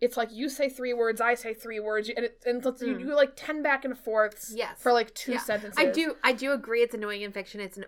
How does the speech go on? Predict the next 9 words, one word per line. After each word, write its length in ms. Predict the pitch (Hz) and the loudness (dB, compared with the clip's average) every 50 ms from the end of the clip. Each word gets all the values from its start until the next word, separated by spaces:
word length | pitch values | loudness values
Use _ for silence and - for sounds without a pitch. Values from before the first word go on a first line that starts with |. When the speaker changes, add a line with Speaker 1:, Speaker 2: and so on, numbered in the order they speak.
| - 190 | -6 -4
Speaker 2:
overused 680 | 196 190 196 196 202 196 185 190 196 190 190 - - - - | -4 -2 -2 -2 -2 -2 -4 -4 -4 -4 -6 -10 -16 -12 -8
thing. 300 | 202 185 185 190 220 247 _ | -8 -8 -8 -8 -12 -12 _
Speaker 1:
Yeah. 180 | - 247 214 - | -4 -2 0 0
Speaker 2:
But 180 | 220 196 185 180 - - - - _ _ _ _ - | 0 0 -2 -4 -8 -16 -20 -20 _ _ _ _ -12
I, 180 | - 196 190 175 _ _ - | -10 -10 -10 -12 _ _ -12
I 140 | - 190 190 | -10 -10 -10
do 240 | 180 180 196 190 190 | -10 -10 -12 -12 -12
actually 600 | 160 165 175 - - - - - - - 277 - - - | -14 -16 -18 -18 -20 -16 -14 -10 -8 -6 -6 -8 -6 -2
<laughs> 400 | 277 262 320 311 330 330 269 262 | 0 2 2 2 2 0 -2 -4